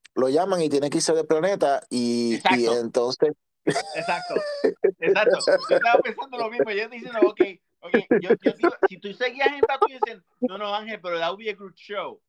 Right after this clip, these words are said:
Speaker 2: That actually would be a good show." Eh, eh, no, no. Eh, eh, el, serían seis episodios, ocho episodios, whatever. Y, y, y, y Obi-Wan nunca llega a fucking Tatooine.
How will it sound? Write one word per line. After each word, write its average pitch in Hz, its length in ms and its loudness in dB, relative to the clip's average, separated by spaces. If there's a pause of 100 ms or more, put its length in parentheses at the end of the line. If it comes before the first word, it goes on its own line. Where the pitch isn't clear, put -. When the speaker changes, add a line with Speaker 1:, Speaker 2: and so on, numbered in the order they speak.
Speaker 2:
That 160 140 -6
actually 208 260 -12
would 202 80 -14
be 196 60 -6
a 190 60 -10
good 170 180 -12
show." 139 380 -12 (320)
Eh, 151 380 -14
eh, - 100 -16
no, 175 180 -6
no. 151 220 -6 (160)
Eh, 151 240 -14
eh, 165 240 -10
el, 170 240 -12 (340)
serían 185 480 -8
seis 208 320 -4
episodios, 175 680 -8
ocho 196 280 -6
episodios, 196 480 -8
whatever. 147 460 -4 (300)
Y, 175 260 -6
y, 170 320 -2
y, 160 340 -4
y 170 180 -2
Obi-Wan 202 540 2
nunca 233 340 2
llega 214 360 0
a 185 80 0
fucking 190 380 -12
Tatooine. 139 520 -10